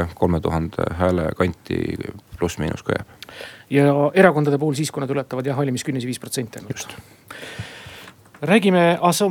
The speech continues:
Speaker 2: selle ma tahtsin ka küsida. Eile tuli uudistes kuskilt välja, et mõned kandideerijad isegi ei teadnud päris täpselt seda korda ja tahtsid sularahas teile maksma hakata.
Speaker 1: Oli tõepoolest üks sihuke juhus, jah, kus, kus i-, isik soovis sularahas, et, et sularaha me tõesti ei käitle juba aastaid ja,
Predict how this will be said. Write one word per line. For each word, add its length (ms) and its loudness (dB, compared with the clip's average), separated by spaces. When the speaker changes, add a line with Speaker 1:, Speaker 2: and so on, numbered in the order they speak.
Speaker 2:
selle 160 4
ma 80 4
tahtsin 220 2
ka 100 4
küsida. 320 0
Eile 240 2
tuli 160 0
uudistes 320 -4
kuskilt 320 -8
välja, 240 2
et 80 -10
mõned 160 2
kandideerijad 640 2
isegi 240 0
ei 80 -6
teadnud 180 -2
päris 160 -2
täpselt 240 -8
seda 160 -4
korda 320 0
ja 80 -2
tahtsid 240 -8
sularahas 320 -2
teile 220 -6
maksma 260 -10
hakata. 300 -14
Speaker 1:
Oli 160 8
tõepoolest 300 8
üks 100 -8
sihuke 240 4
juhus, 320 6
jah, 80 2
kus, 300 -8
kus 160 -6
i-, 380 2
isik 180 -4
soovis 240 0
sularahas, 480 2
et, 320 -6
et 480 0
sularaha 320 0
me 140 0
tõesti 260 -2
ei 80 0
käitle 320 2
juba 220 4
aastaid 420 -8
ja, 80 -2